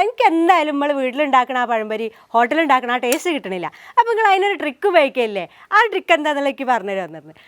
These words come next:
അപ്പൊ ഏട്ടൻ പറഞ്ഞു, "അതൊരു വ്യത്യസ്തമായ ട്രിക്ക് തന്നെയാണ്, ഞാൻ പറഞ്ഞുതരാനൊന്നും പറ്റില്ല, എന്നാലും ഞാൻ പറഞ്ഞുതരാന്ന്" പറഞ്ഞാണ്ട് എനിക്ക് പറഞ്ഞു തന്നിട്ടുണ്ട്. ഒരു വ്യത്യസ്തമായിട്ടുള്ള ടേസ്റ്റ് തന്നെയാണ് നമുക്ക് ആ ഒരു പഴംപൊരിക്ക് കിട്ടണേ. അപ്പൊ ആ വ്യത്യസ്തമായിട്ടുള്ള ടേസ്റ്റിനുള്ള പഴംപൊരി തന്നെ ആയിക്കോട്ടെ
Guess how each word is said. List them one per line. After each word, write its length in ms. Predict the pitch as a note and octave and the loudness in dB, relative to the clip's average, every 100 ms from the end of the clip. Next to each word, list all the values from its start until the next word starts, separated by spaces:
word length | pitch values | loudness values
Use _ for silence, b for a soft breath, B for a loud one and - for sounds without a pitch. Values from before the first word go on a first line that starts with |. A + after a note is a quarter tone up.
| B C#4 | B 0
അപ്പൊ 140 | D4 E4+ | 2 2
ഏട്ടൻ 160 | C#4 C#4+ C4 | 2 0 -2
പറഞ്ഞു, 180 | B3+ G#3+ | 0 -2
"അതൊരു 180 | A3+ F#4 | -2 0
വ്യത്യസ്തമായ 440 | F#4 F#4+ G#4+ G#4+ G#4+ | -2 0 0 4 2
ട്രിക്ക് 200 | G4+ F#4+ G#4 | 0 -6 -2
തന്നെയാണ്, 420 | G#4+ F4+ G4 C#4 | 2 2 2 -2
ഞാൻ 100 | G3 F#3 | -4 0
പറഞ്ഞുതരാനൊന്നും 560 | G#3 F3+ B3 D#4+ F#4 G4 | 0 2 2 2 4 2
പറ്റില്ല, 260 | F#4+ G#4 A4 | 2 2 0
എന്നാലും 220 | C#4+ C#4 D#4+ | 2 0 0
ഞാൻ 100 | E4 C#4 | 0 2
പറഞ്ഞുതരാന്ന്" 540 | B3+ C4+ F#4 E4+ E4 D#4 | 2 2 2 2 2 0
പറഞ്ഞാണ്ട് 300 | D4+ D4+ D4 | 0 -2 -4
എനിക്ക് 180 | D4+ B3+ | -4 0
പറഞ്ഞു 200 | A#3 C4+ | 0 0
തന്നിട്ടുണ്ട്. 240 | C4 B3 C4+ B B - | -2 0 0 B B 2
ഒരു 120 | A4 F#4+ G4 - _ - | 4 2 0 -4 _ 0
വ്യത്യസ്തമായിട്ടുള്ള 500 | B4 - G4 F4+ F4+ | 0 2 0 0 -2
ടേസ്റ്റ് 320 | D4 C#4+ D4 D#4+ | 0 0 0 -2
തന്നെയാണ് 480 | D4 D4+ E4+ F4 D4 | -2 0 2 2 0
നമുക്ക് 200 | B3+ C#4 | -2 2
ആ 20 | C4 | 2
ഒരു 60 | C4 | 2
പഴംപൊരിക്ക് 420 | B3 G#3+ G3+ G3+ G3+ | -2 -2 -6 -10 -12
കിട്ടണേ. 240 | F3+ E3+ B B B - | -10 -12 B B B -2
അപ്പൊ 140 | - | 2
ആ 20 | B3 | 2
വ്യത്യസ്തമായിട്ടുള്ള 600 | C4+ D4+ D#4 D#4+ D4+ D#4+ D#4+ | 2 -2 0 2 2 2 2
ടേസ്റ്റിനുള്ള 420 | D4+ D4 D#4 D#4+ D#4+ | 2 0 0 2 2
പഴംപൊരി 320 | D#4 D4+ D#4 | 2 2 2
തന്നെ 120 | D#4+ E4 | 2 0
ആയിക്കോട്ടെ 340 | D#4 D#4+ E4 | 2 0 2